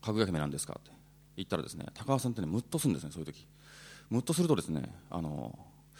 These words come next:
一種の狂気っていうんでしょうかね、狂った気って書いて狂気を帯びるんですよ。すごいオーラを帯びて、怖いんですね。で、こう言ったんですよね。「あなたは、かぐや姫知ってるんですか？」って。で、僕、「あ、知ってますよ」って。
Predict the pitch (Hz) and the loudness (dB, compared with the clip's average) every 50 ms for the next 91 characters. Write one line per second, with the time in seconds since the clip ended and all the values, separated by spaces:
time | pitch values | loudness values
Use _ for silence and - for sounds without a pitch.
0 | - - - - 165 - 104 - - - 214 233 202 - - - - 95 78 73 | -20 -16 -6 -2 0 0 0 0 0 4 6 6 6 4 2 -2 -2 -2 -2 -2
1 | - 76 - - - 73 - - - 147 160 180 - - 160 - - - - - | -4 -6 -8 -8 -6 -8 -8 -2 2 4 4 4 2 0 -6 -6 -8 -8 -2 0
2 | 78 76 - - - - 196 175 - 92 85 80 87 80 69 55 - - - - | 0 0 0 0 4 6 6 6 8 4 6 6 6 6 6 2 -2 -4 -6 -4
3 | - 123 123 160 208 156 107 95 87 80 82 80 82 - - 62 - - - - | -4 2 6 8 8 8 8 8 6 4 2 2 0 -2 -2 -4 -6 -6 -6 2
4 | 135 175 208 156 87 76 - 78 76 73 - - - - - - - - - - | 6 6 6 6 4 2 0 -2 -2 -2 -4 -8 -16 -20 -20 -20 -20 -20 -6 0
5 | 110 101 87 82 - - - - - - - - - - - - - - - - | 4 6 6 6 6 2 -2 -12 -16 -14 -14 -12 -12 -12 -12 -12 -12 -12 -12 -12
6 | - - - - 147 139 135 - 101 80 - - - - - - - - - - | -14 -16 0 2 2 4 4 2 0 0 0 -4 -6 -8 -8 -8 -10 -12 -16 -18
7 | - - - - - - - - - - - 113 151 170 - 87 78 73 - - | -20 -20 -20 -20 -20 -20 -20 -20 -20 -2 4 4 4 6 6 4 4 4 0 -2
8 | - - - - - - - - - - 127 151 175 160 104 87 - - - 175 | -6 -10 -16 -18 -20 -20 -20 -8 2 4 6 6 6 6 4 2 0 2 2 2
9 | 135 85 - - - - - - - - - - - - - - - - - - | 2 2 -2 -4 -8 -10 -12 -14 -16 -20 -20 -20 -20 -20 -20 -20 -20 -20 -20 -20
10 | - - - - - - - 92 104 107 - 139 135 123 - - - - - - | -20 -20 -18 -18 -12 -6 -2 -2 0 0 2 2 2 2 0 -2 -8 -18 -20 -20
11 | - - 113 104 - - 147 123 82 78 69 - - - | 2 4 4 4 6 6 6 6 6 2 -2 -4 -6 -10